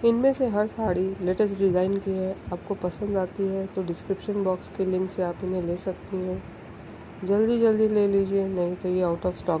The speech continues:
भी हो सकती हैं। इस video में इतना ही। मिलती हूँ मैं आपको अगले video में।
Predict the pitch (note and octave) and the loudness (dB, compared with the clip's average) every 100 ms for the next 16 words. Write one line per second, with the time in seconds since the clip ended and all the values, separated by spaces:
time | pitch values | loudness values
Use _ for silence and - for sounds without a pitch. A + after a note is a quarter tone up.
0 | D#3+ F3+ F#3 F3+ E3+ - F3+ F3+ F#3 - | 0 -2 -2 -4 -8 -4 -2 -2 -4 -10
1 | - - - - - - B3 - A#3 A3 | -20 -18 -16 -16 -6 2 4 4 4 8
2 | A3+ A#3+ A3 G3+ A3 G#3+ A#3 A#3+ A#3 G#3+ | 8 10 8 8 4 4 4 2 0 4
3 | G3+ G#3 B3 A#3+ A3 G#3 F#3+ - - G3 | 4 4 6 6 6 6 4 -2 -4 -2
4 | F#3+ - - - F#3+ G#3 G3+ F#3 F3 F3 | -4 -10 -8 2 6 8 6 6 4 2
5 | E3+ F3+ | 0 -4